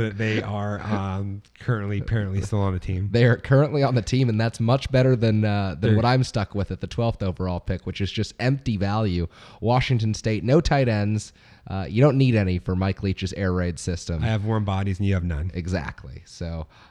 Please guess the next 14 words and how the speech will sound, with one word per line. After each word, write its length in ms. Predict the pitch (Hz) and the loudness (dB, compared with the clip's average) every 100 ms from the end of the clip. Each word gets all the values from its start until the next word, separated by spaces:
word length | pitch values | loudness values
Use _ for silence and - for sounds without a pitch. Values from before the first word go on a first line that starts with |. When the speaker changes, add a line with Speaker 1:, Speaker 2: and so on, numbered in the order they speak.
| - | -10
Speaker 2:
uh, 180 | 85 85 | -8 -4
I 140 | 107 | 0
am 120 | 120 113 | 0 -2
stuck 360 | - 117 - | -2 -4 -2
with, 380 | 107 104 - - | -4 -4 -4 -6
uh, 180 | 104 98 | -4 -2
the 100 | 95 | -2
boys 260 | 104 113 - | 0 0 -2
from 120 | 104 | 0
Pullman, 540 | - 120 107 104 110 - _ _ - | 2 2 2 0 -2 -6 _ _ -12
uh, 380 | 90 90 90 127 | -8 -6 0 2
<laughs> 280 | - 104 | 4 2
who, 300 | 107 110 98 90 101 | 0 0 -2 -6 -2
who 320 | 120 101 | 0 0